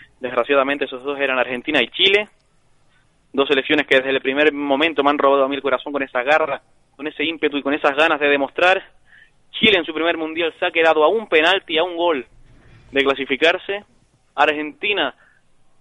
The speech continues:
por, pues, mala fortuna del partido contra Escocia, se ha quedado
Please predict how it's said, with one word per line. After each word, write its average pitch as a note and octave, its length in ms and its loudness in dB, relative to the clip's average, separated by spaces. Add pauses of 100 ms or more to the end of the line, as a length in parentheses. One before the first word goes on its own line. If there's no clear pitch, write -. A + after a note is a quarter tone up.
por, C#3+ 440 0
pues, C#3 160 -6
mala D#3 240 4
fortuna D3 680 -2
del C3+ 180 -4
partido C#3 280 -2
contra C#3+ 200 -2
Escocia, C#3 560 -4 (580)
se E3+ 80 4
ha E3+ 40 6
quedado D#3 420 0